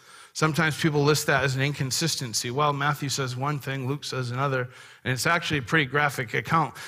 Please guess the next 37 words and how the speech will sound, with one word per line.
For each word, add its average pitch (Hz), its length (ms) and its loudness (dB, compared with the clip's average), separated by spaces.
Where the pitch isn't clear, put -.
But 131 160 2
Matthew 147 440 2
says 127 340 0
how 147 280 4
he 127 220 -4
died, 135 400 2
which 120 220 -4
is 113 80 -2
he 117 100 -4
hung 143 220 0
himself, 117 720 -4
and 123 160 0
Luke 151 240 2
is 123 140 0
explaining 127 520 -4
what 120 140 -2
happened 127 380 0
to 127 160 -4
his 113 180 -4
corpse - 600 -2
when 120 120 -4
it 117 100 -4
fell 131 200 2
out 131 200 2
from 131 160 -2
the 123 80 0
tree 139 240 0
or 120 40 2
the 120 100 -2
branch, 127 460 -4
and 110 100 -6
he 113 160 -6
fell 123 260 0
in 123 80 0
the 120 60 -4
field, 127 420 0
and 117 160 -6